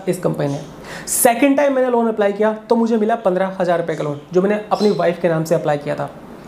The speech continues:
उस video के अंदर मेरे पास comments आ रहे हैं कि, "भाई साहब आपको ही बड़ा loan मिलता है, हमें नहीं मिलता है, आप यार झूठ बोलते हैं, आप गलत दिखाते हैं।" तो चलिए guys,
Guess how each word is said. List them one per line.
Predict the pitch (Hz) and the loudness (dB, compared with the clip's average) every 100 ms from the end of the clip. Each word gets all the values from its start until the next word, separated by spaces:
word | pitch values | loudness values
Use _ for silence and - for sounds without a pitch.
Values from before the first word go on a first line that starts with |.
| - - - - - 320 | -14 -12 -12 -16 0 2
उस | 320 | 2
video | 294 294 294 | 2 2 4
के | |
अंदर | 277 277 | 2 2
मेरे | 247 | 0
पास | 233 233 | -2 -2
comments | - 220 247 | 0 0 0
आ | 220 | 0
रहे | 208 | 0
हैं | 202 | 0
कि, | |
"भाई | 214 180 | 0 0
साहब | 180 190 196 285 - 208 | 2 0 0 -4 -2 2
आपको | 220 254 - 294 | 2 2 -2 -2
ही | 277 | 0
बड़ा | 240 220 | 0 2
loan | 220 214 | 2 2
मिलता | 196 185 175 | -2 -2 -2
है, | 190 - - - | -4 -6 -18 -2
हमें | 190 196 | 2 2
नहीं | 180 170 | 2 0
मिलता | 165 147 143 | -2 -2 -4
है, | 143 - - - - - - | -6 -10 -18 -16 -16 -16 4
आप | 226 254 269 | 4 6 4
यार | 214 208 214 - - - | 4 4 0 -6 -10 -6
झूठ | 139 165 254 | 2 4 4
बोलते | 233 196 180 185 | 4 2 2 2
हैं, | 185 190 - - | 2 -2 -10 -2
आप | 170 175 175 156 | 2 2 0 0
गलत | 170 | 2
दिखाते | 156 147 147 139 | 0 -4 -6 -6
हैं।" | 135 147 - - - | -8 -10 -16 -16 -4
तो | - | 2
चलिए | 180 208 | 4 6
guys, | 254 254 | 4 2